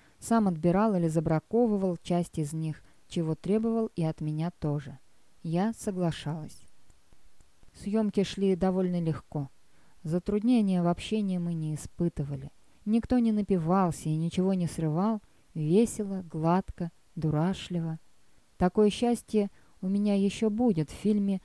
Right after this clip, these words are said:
«Как украсть миллион». Может, Грегори Пек прав, и мне стоило всю жизнь играть такие лёгкие комедии.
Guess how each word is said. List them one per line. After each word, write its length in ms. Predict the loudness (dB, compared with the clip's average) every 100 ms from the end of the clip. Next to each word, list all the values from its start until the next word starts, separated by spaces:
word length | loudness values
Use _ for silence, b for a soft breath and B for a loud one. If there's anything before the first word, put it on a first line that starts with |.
| b b 0
«Как 240 | 2 2
украсть 420 | 0 2 2 0
миллион». 560 | 0 2 2 2 0 -6 -16 -20 -20 -20 -20 -8
Может, 340 | 0 0 0 0
Грегори 420 | 2 2 4 2
Пек 280 | 2 0 -2
прав, 340 | 0 0 0 -4 -16 -6
и 80 | -2
мне 220 | 0 -2
стоило 380 | -2 -2 0 -2
всю 280 | -2 -2
жизнь 400 | 0 0 0 -2
играть 340 | -2 0 -2 -2 b b
такие 360 | -6 -4 0 0
лёгкие 480 | 2 0 -2 -6 -4
комедии. 680 | -2 -2 0 -2 -4 -10